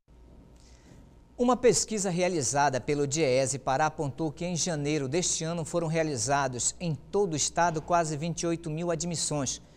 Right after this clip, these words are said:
No início deste novo ano, a maioria dos setores econômicos do Pará apresentou crescimento de emprego formal. Entre eles, se destacam a extração mineral,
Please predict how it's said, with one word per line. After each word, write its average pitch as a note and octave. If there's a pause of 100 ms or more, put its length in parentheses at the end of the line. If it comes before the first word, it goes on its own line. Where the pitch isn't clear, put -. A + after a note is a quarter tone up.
(200)
No C#3
início B2+
deste D3
novo D3
ano, E3+ (320)
a D3+
maioria E3
dos D3+
setores D3
econômicos C3+
do D3
Pará D#3+ (240)
apresentou D#3
crescimento D#3+
de D3
emprego D3+
formal. C3+ (180)
Entre C3+
eles, E3 (140)
se -
destacam D3+
a C3+
extração C#3
mineral, D#3